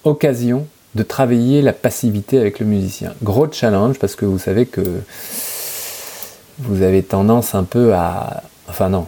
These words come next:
c'est pas que vous avez tendance, c'est que votre challenge, c'est de maîtriser complètement votre art. Votre pratique instrumentale, votre expression musicale, vos émotions,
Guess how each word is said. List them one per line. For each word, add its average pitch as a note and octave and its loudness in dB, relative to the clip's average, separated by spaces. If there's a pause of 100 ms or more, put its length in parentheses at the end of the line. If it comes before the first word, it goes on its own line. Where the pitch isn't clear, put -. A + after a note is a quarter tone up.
(100)
c'est - -18
pas C#3 4
que A#2+ 0
vous G2 2
avez F2 2
tendance, A2 0
c'est - -8
que - -6
votre G#2+ 0
challenge, G#2+ -2 (200)
c'est D#3 0
de B2 4
maîtriser A#2 2
complètement G#2 0
votre - -4 (100)
art. - -2 (760)
Votre F#2 -6
pratique C3 -4
instrumentale, D3+ 0
votre A2 -2
expression - -2
musicale, C3+ 2
vos F#2+ 2
émotions, A#2+ 2